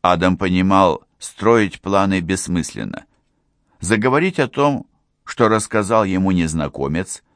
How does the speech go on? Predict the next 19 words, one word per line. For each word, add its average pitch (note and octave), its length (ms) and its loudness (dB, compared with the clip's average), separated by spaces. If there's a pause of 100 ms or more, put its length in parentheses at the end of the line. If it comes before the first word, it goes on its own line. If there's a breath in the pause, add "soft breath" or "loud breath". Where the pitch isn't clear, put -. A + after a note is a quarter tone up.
(540 soft breath)
поставить E3+ 600 2
Корин C3+ 420 2
перед G2+ 280 -2
фактами, A#2 600 -2
которые F#2 520 0
он F2 180 0
теперь F2 360 -4
считал E2 420 -2
неопровержимыми, A#2 1200 0 (520 soft breath)
это F2 240 0
все A2+ 200 0
равно, A2 300 2
что A2 300 -2
вырвать A2 640 0
чеку G#2+ 540 -2
из D#2+ 140 -2
гранаты. E2 760 -2 (840)
Расхожее F#2 680 0
сравнение. G#1+ 760 -8